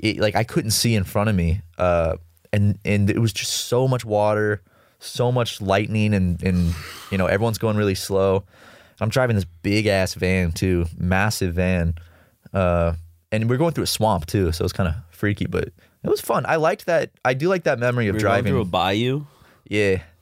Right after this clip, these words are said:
Speaker 1: The
Speaker 2: Forgot
Speaker 1: old
Speaker 2: about the
Speaker 1: bayou.
Speaker 2: bayou.
Speaker 1: I, I really, uh, miss driving the van on tour.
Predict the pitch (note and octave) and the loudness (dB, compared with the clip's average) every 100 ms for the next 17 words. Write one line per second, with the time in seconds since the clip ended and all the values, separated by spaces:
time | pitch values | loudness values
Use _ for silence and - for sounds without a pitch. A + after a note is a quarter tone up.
0 | _ - - - G2 G2 A#2 B2 A#2 A#2 | _ -20 -20 -16 -4 0 2 0 0 2
1 | A#2 G#2 G#2 A2 G2+ F#2 G#2 - - - | 2 2 2 2 0 -2 -4 -8 -16 -20
2 | _ C3 C#3+ - C3+ D3 F3 E3 C3 A2 | _ 0 0 0 0 0 0 2 2 2
3 | G2 _ _ _ - A2+ A#2 - - - | 0 _ _ _ -2 0 2 2 0 0
4 | - - - _ _ _ - G2+ F#2+ G2+ | -2 -6 -10 _ _ _ -8 0 2 2
5 | G2+ G2 F#2 - F#2+ E2 F2 F2+ F2 E2+ | 0 -2 -2 -4 -2 2 2 2 0 -2
6 | F2+ F2+ - | -2 -2 -4